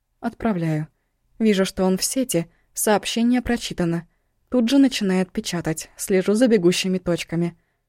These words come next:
«Не нервничай, у тебя мировая бабушка, мы с ней хорошо поладили.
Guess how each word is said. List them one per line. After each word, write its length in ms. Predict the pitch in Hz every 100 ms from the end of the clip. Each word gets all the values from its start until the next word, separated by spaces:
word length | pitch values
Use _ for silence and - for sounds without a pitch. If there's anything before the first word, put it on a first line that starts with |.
| _ _ -
«Не 180 | 202 208
нервничай, 720 | 180 156 151 151 - 151 151
у 80 | 185
тебя 280 | 185 190 180
мировая 440 | 175 175 170 226
бабушка, 500 | 165 165 160 - 175 - - -
мы 140 | 233 220
с 100 | -
ней 100 | 190
хорошо 440 | 190 190 - 156
поладили. 540 | 165 160 151 156 160